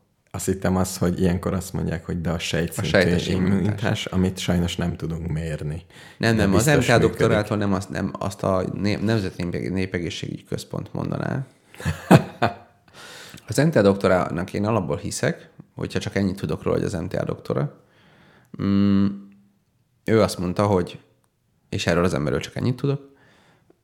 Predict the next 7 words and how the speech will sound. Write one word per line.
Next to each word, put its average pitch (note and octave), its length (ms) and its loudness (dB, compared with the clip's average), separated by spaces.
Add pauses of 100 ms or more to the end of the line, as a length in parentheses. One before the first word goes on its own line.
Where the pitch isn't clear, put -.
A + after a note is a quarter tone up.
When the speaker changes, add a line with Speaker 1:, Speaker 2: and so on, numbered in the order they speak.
(140)
Speaker 2:
hogy, F#2+ 420 -2
hogy - 200 -4
egy - 200 -2
fölött - 300 -8
jó - 160 -4
mindegyik. B2+ 600 0
Nézegettem, A#2 920 0